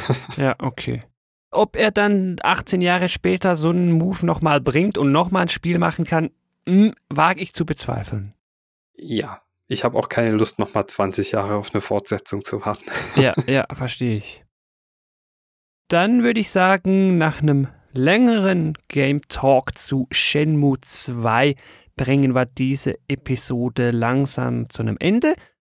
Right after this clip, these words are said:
Speaker 2: Ich danke dir da draußen fürs Zuhören, insbesondere wenn du zu so einem Nischenspiel, zu dem man den ersten Teil schon kennen muss,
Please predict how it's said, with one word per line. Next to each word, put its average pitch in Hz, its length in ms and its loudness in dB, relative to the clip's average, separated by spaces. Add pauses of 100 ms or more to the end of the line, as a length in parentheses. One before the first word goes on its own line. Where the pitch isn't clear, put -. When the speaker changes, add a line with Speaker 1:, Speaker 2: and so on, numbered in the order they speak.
(440)
Speaker 2:
Ich 165 220 -2 (100)
danke 180 320 0
dir 180 180 2
da 156 100 2
draußen 143 440 2
fürs - 440 -2
Zuhören, 202 640 2
insbesondere 180 880 0
wenn 147 140 2
du 143 100 0
zu 139 200 -2
so 131 180 2
einem 156 220 2 (140)
Nischenspiel, 139 840 2 (400)
zu - 80 -14
dem 113 180 0
man 113 140 2
den 113 140 0
ersten 123 420 -2
Teil 127 400 0
schon 123 240 -6
kennen 123 260 -6
muss, 117 200 -6